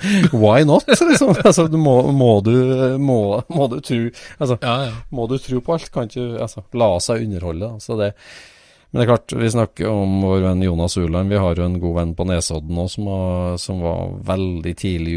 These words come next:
Speaker 1: ut og veldig raffinert med nettopp det der å forstå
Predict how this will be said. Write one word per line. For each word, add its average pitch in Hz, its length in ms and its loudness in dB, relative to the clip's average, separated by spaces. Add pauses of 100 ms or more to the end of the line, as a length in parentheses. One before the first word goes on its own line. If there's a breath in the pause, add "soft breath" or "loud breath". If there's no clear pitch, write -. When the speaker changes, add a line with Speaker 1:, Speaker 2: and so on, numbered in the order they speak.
Speaker 1:
ut 85 220 -8
og 87 160 -6
veldig 90 480 -6
raffinert 78 560 -8
med 82 380 -8 (240)
nettopp 85 480 -12
det 95 100 -8
der 80 240 -4
å - 20 -6
forstå - 540 -6